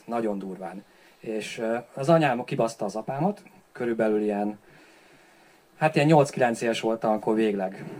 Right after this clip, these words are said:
De úgy, hogy úgy, úgy adta ott az apámat, hogy, ö, teljesen normál, viszonylag, ö, normálisan együtt éltek. Az apám nem egy erőszakos, egy simulékony ember alapvetően, és azt mondta neki egyik nap, hogy „Egyébként, ö,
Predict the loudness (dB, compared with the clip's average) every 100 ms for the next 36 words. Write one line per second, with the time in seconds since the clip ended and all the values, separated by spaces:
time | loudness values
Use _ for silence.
0 | -12 -2 4 10 10 10 2 2 -4 -20
1 | -20 2 4 6 8 6 8 2 -2 4
2 | 4 4 2 2 4 4 6 4 0 -20
3 | -20 -8 2 2 4 2 2 2 4 4
4 | 2 2 4 2 2 2 4 6 6 4
5 | 2 4 2 2 0 -2 -4 -4 0 2
6 | 2 2 2 2 0 0 0 0 -2 -2
7 | -6 -8 -8 -10 -10 -8 -4 -2 -2 -4
8 | -6 -6 -4 -4 -4 -2 0 4 4 4
9 | 0 -12 -20 2 4 4 2 2 2 2
10 | 2 2 2 2 4 6 6 4 0 -14
11 | -20 _ _ 4 6 8 6 6 8 10
12 | 10